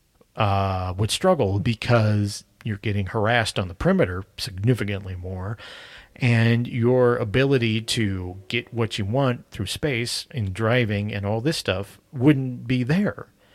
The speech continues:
You would be encountered with f-, long before you start your drive. The history of the N B A is entirely about,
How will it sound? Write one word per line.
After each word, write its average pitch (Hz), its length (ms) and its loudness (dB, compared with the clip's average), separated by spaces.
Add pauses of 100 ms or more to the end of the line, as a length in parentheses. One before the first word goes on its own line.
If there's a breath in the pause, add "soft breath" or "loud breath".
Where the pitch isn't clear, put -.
(240 soft breath)
You 101 240 0
would 113 260 0
be 101 300 -4
encountered 117 600 2
with 92 440 -10 (500 soft breath)
f-, - 240 -20
long 135 580 6
before 123 360 4
you 107 140 4
start 107 320 2
your 113 140 -2
drive. 139 680 -4 (2250 loud breath)
The 147 100 4
history 202 480 2
of 175 100 6
the 123 140 2
N 127 140 0
B 107 200 4
A 98 520 -2
is 104 240 0
entirely 107 840 2
about, 104 640 -2